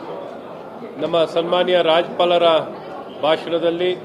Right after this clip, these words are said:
ಏನೊಂದು ರಾಜ್ಯ ಸರ್ಕಾರ ಕರ್ನಾಟಕ ಮಾಡೆಲ್, ಇಡೀ ದೇಶದಲ್ಲೇ ಕರ್ನಾಟಕ ಮಾಡೆಲ್ ಅನ್ನ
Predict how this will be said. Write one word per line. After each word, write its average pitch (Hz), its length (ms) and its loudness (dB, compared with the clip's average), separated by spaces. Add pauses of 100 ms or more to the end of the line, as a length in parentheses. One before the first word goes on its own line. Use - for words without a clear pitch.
(2000)
ಏನೊಂದು 180 360 0
ರಾಜ್ಯ 170 280 4
ಸರ್ಕಾರ 175 580 6
ಕರ್ನಾಟಕ 180 580 2
ಮಾಡೆಲ್, 165 440 4 (1600)
ಇಡೀ 214 260 -2
ದೇಶದಲ್ಲೇ 208 580 2
ಕರ್ನಾಟಕ 208 540 4
ಮಾಡೆಲ್ 190 400 6
ಅನ್ನ 185 200 2